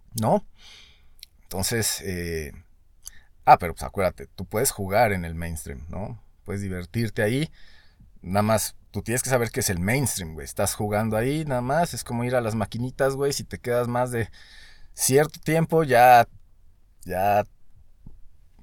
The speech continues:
aguas, pues. <laughs> Y tú por fuera del mainstream es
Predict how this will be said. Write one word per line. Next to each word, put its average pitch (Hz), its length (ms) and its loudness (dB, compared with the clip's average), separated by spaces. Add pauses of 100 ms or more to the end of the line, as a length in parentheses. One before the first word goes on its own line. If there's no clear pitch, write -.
(200)
aguas, 123 420 10
pues. 107 360 -2 (180)
<laughs> 143 220 0 (1700)
Y 120 220 -2
tú 120 160 -6
por 131 160 0
fuera 175 240 6
del 143 140 4
mainstream 120 340 -2
es 117 160 -2